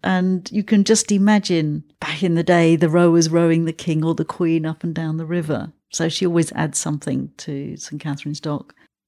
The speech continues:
I do like going to Brick Lane because it's this mix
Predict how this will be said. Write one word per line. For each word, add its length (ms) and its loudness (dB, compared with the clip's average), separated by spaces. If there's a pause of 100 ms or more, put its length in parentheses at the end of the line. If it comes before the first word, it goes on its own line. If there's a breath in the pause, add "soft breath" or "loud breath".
(160)
I 60 -4
do 120 2
like 220 2
going 220 -2
to 340 -6 (100)
Brick 180 -4
Lane 380 -6 (540)
because 680 -8 (260)
it's 180 -4
this 240 0
mix 420 -2